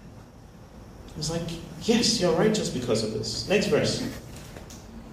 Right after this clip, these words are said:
Now to him that worketh is the reward not reckoned of grace, but of debt. Simple English, if you are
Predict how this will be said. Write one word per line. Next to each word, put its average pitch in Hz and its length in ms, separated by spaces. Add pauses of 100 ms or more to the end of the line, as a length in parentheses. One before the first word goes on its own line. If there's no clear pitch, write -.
(1000)
Now 269 360
to 254 120
him 247 460
that 170 280
worketh 165 580
is 147 140
the 147 100
reward 160 480
not 151 220
reckoned 139 320
of 113 160
grace, 113 320
but 110 100
of 107 140
debt. 107 260 (1120)
Simple 160 400
English, - 580
if 135 200
you - 100
are - 320